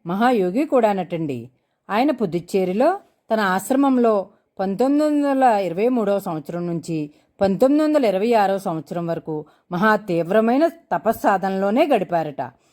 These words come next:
పంతొమ్మిది వందల ఇరవై ఆరవ సంవత్సరం నవంబర్ ఇరవై నాలుగో తేదీన శ్రీ అరవింద మహర్షి తపస్సమాధి నుండి బయటకు వచ్చి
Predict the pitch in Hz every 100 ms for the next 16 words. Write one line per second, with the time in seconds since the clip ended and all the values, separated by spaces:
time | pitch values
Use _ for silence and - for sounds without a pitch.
0 | _ _ - 196 196 277 311 311 302 254
1 | 196 190 190 190 185 196 190 220 294 415
2 | _ _ _ 185 190 254 320 311 214 196
3 | 254 226 190 214 214 180 170 190 160 143
4 | - _ _ - 226 254 180 185 247 311
5 | 294 294 247 233 165 - _ - 180 196
6 | - 208 196 190 226 285 262 185 156 165
7 | 170 165 - 170 156